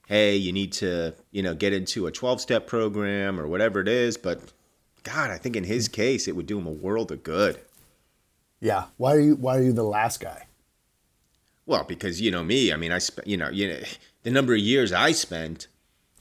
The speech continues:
Speaker 2: 'Cause the
Speaker 1: uh,
Speaker 2: N F L.
Speaker 1: Yeah, I mean, I, look, I
Speaker 2: Yeah. You went through some,
Speaker 1: The, the,
Speaker 2: some
Speaker 1: I went through
Speaker 2: dark,
Speaker 1: some stuff,
Speaker 2: dark days.
Speaker 1: you know?
Speaker 2: Yeah. Yeah.
Speaker 1: And, uh, didn't get the help and probably could have used it. And
Speaker 2: Yeah,
Speaker 1: did it cut my,
Speaker 2: probably.
Speaker 1: did it cut, did it cut my career short?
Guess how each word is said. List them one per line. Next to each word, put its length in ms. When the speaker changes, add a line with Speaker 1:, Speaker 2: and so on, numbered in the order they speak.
Speaker 2:
'Cause 140
the 140
Speaker 1:
uh, 80
Speaker 2:
N 80
F 60
L. 240
Speaker 1:
Yeah, 380
I 40
mean, 220
I, 200
look, 300
I 280
Speaker 2:
Yeah. 220
You 120
went 180
through 100
some, 160
Speaker 1:
The, 100
the, 200
Speaker 2:
some 220
Speaker 1:
I 140
went 180
through 120
Speaker 2:
dark, 80
Speaker 1:
some 100
stuff, 200
Speaker 2:
dark 200
days. 140
Speaker 1:
you 60
know? 180
Speaker 2:
Yeah. 160
Yeah. 100
Speaker 1:
And, 400
uh, 400
didn't 280
get 160
the 80
help 360
and 200
probably 260
could 160
have 80
used 280
it. 160
And 260
Speaker 2:
Yeah, 160
Speaker 1:
did 100
it 80
cut 200
my, 140
Speaker 2:
probably. 160
Speaker 1:
did 120
it 80
cut, 300
did 120
it 80
cut 160
my 140
career 320
short? 460